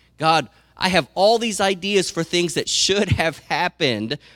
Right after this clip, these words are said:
for me not to be in this situation." How many times have we felt that way? "God, why me? Why am I the one going through this? I have followed every single one of your mandates. Why? Why?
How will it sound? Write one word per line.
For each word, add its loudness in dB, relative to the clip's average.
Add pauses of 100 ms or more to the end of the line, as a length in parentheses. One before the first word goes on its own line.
for 0
me 2
not 2
to -2
be 0
in -2
this -4
situation." -4
How -10
many -6
times -8
have -8
we -10
felt -8
that -10
way? -18 (680)
"God, -6
why -2
me? -4
Why -4
am -6
I -6
the -8
one -6
going -8
through -12
this? -14
I -4
have -2
followed 0
every -6
single -6
one -6
of -8
your -6
mandates. -10
Why? -6 (400)
Why? -2